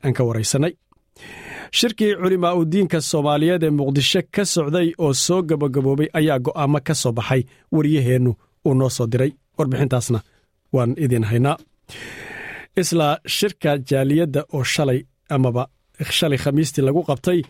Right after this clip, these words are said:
jiilkii hore ee jaaliyadda wax ka soo aasaasay qaar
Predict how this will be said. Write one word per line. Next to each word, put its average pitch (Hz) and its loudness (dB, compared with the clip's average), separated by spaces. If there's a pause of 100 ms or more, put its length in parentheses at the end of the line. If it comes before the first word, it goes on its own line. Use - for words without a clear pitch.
(460)
jiilkii 208 2
hore 180 0 (140)
ee 151 2
jaaliyadda 131 2
wax 123 -4
ka 180 0
soo - -6
aasaasay 131 0 (640)
qaar 139 0